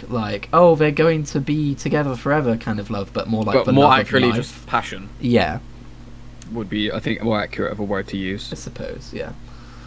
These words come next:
Speaker 1: Um, I don't know though, 'cause passion can also be, like, hatred and, like, the fires of that as well. And
Speaker 2: Exactly.
Speaker 1: the villain is, well, the villain in this movie, like I, like I said, he was very monotone. He wasn't very passionate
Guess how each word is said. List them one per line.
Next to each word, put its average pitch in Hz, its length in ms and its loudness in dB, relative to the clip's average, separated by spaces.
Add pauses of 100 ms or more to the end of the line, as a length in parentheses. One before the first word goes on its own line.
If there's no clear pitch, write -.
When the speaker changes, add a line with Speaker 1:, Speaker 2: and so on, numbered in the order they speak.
(160)
Speaker 1:
Um, 101 460 -6 (2500)
I 180 60 0
don't 196 140 -2
know 185 80 0
though, 113 140 -2
'cause 139 180 -8
passion 196 340 -4
can 185 140 0
also 156 220 0
be, 127 160 0
like, 107 160 -2
hatred 110 560 -4 (100)
and, 101 280 -8
like, 101 160 -8
the - 80 -12
fires 101 320 -6
of 104 80 -8
that 104 140 -6
as - 120 -12
well. 110 200 0
And 104 100 -4
Speaker 2:
Exactly. 160 260 6
Speaker 1:
the 170 120 6
villain 156 120 2
is, - 160 -8 (140)
well, 175 140 4
the 185 60 4
villain 202 240 2
in - 20 0
this 180 220 -4
movie, 147 380 2 (1400)
like 151 200 -2
I, 147 80 2
like 147 300 -2
I 139 80 2
said, 117 260 0
he 123 80 0
was 120 100 0
very 127 160 4
monotone. 110 580 0
He 110 100 -4
wasn't 113 260 -4
very 110 160 -6
passionate 107 540 -6